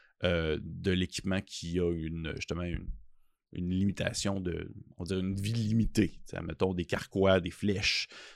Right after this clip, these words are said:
Tu vas dire que t'as un D douze de flèches, mais c'est pas besoin de calculer genre ton, tes vingt-cinq flèches, c'est qu'à chaque fois que tu lances des flèches, eh bien, il y a, euh, peut-être des dépenses qui se fait tranquillement, mais finalement, ton main et ton carquois va être vide, puis ça va être géré par ça.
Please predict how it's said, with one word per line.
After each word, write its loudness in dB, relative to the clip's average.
Tu -10
vas -2
dire -4
que -4
t'as 0
un 2
D 0
douze 4
de 2
flèches, -4
mais -10
c'est -14
pas -4
besoin -4
de -10
calculer -4
genre -4
ton, -8
tes -4
vingt-cinq -4
flèches, 2
c'est -4
qu'à -2
chaque -4
fois -2
que -10
tu -4
lances 0
des -2
flèches, 2
eh -8
bien, -4
il -8
y 2
a, 2
euh, -6
peut-être 0
des 4
dépenses 0
qui 0
se 0
fait 6
tranquillement, -2
mais -2
finalement, 0
ton 0
main 2
et 2
ton 0
carquois 4
va 4
être -4
vide, 4
puis -8
ça -2
va 0
être -2
géré 2
par -4
ça. 0